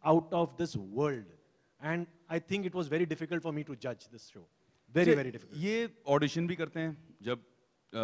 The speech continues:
Speaker 2: बच्चों के कैरेक्टर्स की रिक्वायरमेंट होती है, जब म-, मेरे फिल्म्स के लिए या शोज के लिए बच्चों की कैरेक्टर की रिक्वायरमेंट होती है, तो हम भी देखते हैं, बच्चों के ऑडिशन टेप्स हमारे पास आते हैं। तो हमें एक बेसिक आइडिया है कि बच्चे किस तरह से परफॉर्म करते हैं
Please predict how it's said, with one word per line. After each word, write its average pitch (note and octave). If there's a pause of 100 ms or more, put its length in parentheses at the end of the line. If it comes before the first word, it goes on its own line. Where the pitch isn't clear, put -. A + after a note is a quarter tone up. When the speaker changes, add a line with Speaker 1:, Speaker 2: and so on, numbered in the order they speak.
Speaker 2:
बच्चों A2
के A#2+
कैरेक्टर्स A2
की A#2+
रिक्वायरमेंट G#2+
होती A2
है, A2
जब A#2+
म-, G#2 (140)
मेरे B2+ (360)
फिल्म्स C3+
के B2+
लिए A#2
या A2
शोज D3
के C3
लिए A#2+
बच्चों A#2
की B2+
कैरेक्टर A2+
की A2+
रिक्वायरमेंट A2+
होती A#2+
है, B2
तो A#2+
हम A#2+
भी E3+
देखते E3
हैं, D3+ (300)
बच्चों B2
के C3+
ऑडिशन C3
टेप्स C3+
हमारे B2+
पास B2
आते B2
हैं। A#2 (800)
तो A3
हमें G3
एक B3 (420)
बेसिक G3+
आइडिया A3
है G#3+
कि G#3
बच्चे F3+
किस F3+
तरह F3
से F3+
परफॉर्म C#3
करते A2+
हैं F2+